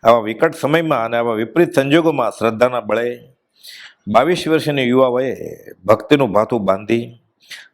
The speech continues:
સંવંત ઓગણીસો ને સત્તાવનમાં પરમ કુલદેવના દેહ વિલય પહેલા અઢી મહિને ભાઈ મુનદાસે દેહ ત્યાગ્યો હતો.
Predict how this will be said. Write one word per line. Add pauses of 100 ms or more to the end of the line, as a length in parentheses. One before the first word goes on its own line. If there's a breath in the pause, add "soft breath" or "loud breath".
સંવંત
ઓગણીસો
ને
સત્તાવનમાં (300)
પરમ
કુલદેવના
દેહ
વિલય
પહેલા (180)
અઢી
મહિને
ભાઈ
મુનદાસે
દેહ
ત્યાગ્યો
હતો.